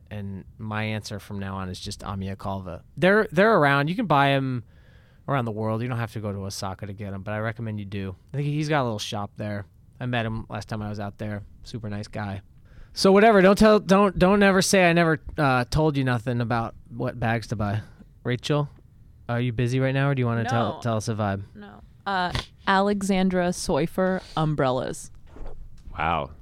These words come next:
Speaker 1: Fancy umbrella. Sounds fancy.
Speaker 2: Really fancy umbrella.
Speaker 3: Raincoats, umbrellas.
Speaker 1: Do not leave in Uber.
Speaker 2: Do not <laughs> leave in Uber. Absolutely do not leave in Uber. So, um, these are Parisian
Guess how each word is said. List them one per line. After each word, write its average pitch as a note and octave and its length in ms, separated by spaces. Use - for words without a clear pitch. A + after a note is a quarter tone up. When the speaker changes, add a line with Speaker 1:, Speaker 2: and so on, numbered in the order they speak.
Speaker 1:
Fancy C#3 440
umbrella. G#2+ 500
Sounds E3+ 280
fancy. E3+ 320
Speaker 2:
Really G2+ 280
fancy C#3+ 440
umbrella. G#2+ 300
Speaker 3:
Raincoats, F2+ 480
umbrellas. D#2 480
Speaker 1:
Do E3 100
not D#3+ 240
leave D3 300
in C3+ 360
Uber. A2 420
Speaker 2:
Do A3+ 140
not G3 440
<laughs> - 40
leave F#3+ 260
in E3 160
Uber. E3 360
Absolutely F3+ 500
do E3 120
not D3 220
leave C#3+ 180
in C#3+ 100
Uber. - 320
So, A#3+ 520
um, G3 480
these B3 260
are D#4+ 300
Parisian G3+ 800